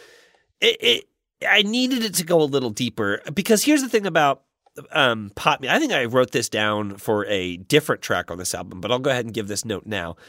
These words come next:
It is okay to write a song about nothing, but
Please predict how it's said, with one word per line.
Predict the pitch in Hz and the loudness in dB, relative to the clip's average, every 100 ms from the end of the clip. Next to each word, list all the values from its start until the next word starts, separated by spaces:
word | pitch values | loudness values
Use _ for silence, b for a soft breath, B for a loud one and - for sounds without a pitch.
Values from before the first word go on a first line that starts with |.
| b b b b _ _ _ _ _ | b b b b _ _ _ _ _
It | 262 | 4
is | 320 202 | 4 4
okay | 220 220 196 190 233 - | 0 2 2 2 0 -4
to | - | 0
write | 180 190 | 2 2
a | |
song | 147 156 170 | 0 0 2
about | 156 117 | 2 0
nothing, | 110 113 - 202 240 _ _ _ _ _ _ _ _ _ _ _ 135 | -2 -4 0 -2 -4 _ _ _ _ _ _ _ _ _ _ _ -12
but | - 220 | 4 4